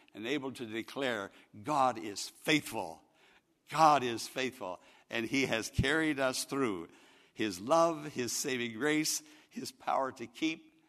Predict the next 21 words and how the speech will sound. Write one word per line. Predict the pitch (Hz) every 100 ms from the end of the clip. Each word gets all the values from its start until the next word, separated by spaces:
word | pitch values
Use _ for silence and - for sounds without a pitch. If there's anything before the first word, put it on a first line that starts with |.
| _ _ _ _
and | - 95
I've | 117 135
entrusted | 113 101 - 143 143 - 147
it | 120 98
all | 107 131 139
to | 127
him. | 123 113 135 117 - - -
And | 127 131
only | 185 214 202
he | 175 262
knows | 226 175 143
what's | 170 175
up | 175 185
ahead, | 160 147 185 139 117 110 - - - _ _
but | 101
I | 110 143
know | 160 165 165
this. | 151 127 92 - - _ _
He | - 127 139 139
is | - 120 117 101 92 - _ 156 98
God | 101 160 135